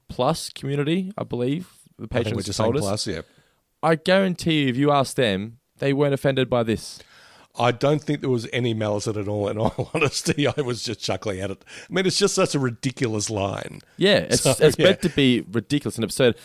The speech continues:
Speaker 1: But what were we discussing? We were talking about the Gay Pride Parade, and we
Speaker 2: Yeah.
Speaker 1: said, Oh, is,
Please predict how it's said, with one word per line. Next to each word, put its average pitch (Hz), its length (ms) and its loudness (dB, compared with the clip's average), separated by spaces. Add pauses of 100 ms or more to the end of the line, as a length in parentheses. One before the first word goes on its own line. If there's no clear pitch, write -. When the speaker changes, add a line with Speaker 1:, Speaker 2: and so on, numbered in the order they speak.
(180)
Speaker 1:
But 185 140 2
what 226 160 6
were 240 80 4
we 220 100 4
discussing? 156 400 0
We 147 40 4
were 135 40 0
talking 180 200 4
about 156 120 0
the 131 60 0
Gay 143 180 4
Pride 131 280 2
Parade, 76 360 -4 (400)
and 120 180 2
we 151 120 4
Speaker 2:
Yeah. 117 60 0
Speaker 1:
said, 131 120 2
Oh, 95 280 4 (300)
is, 123 220 0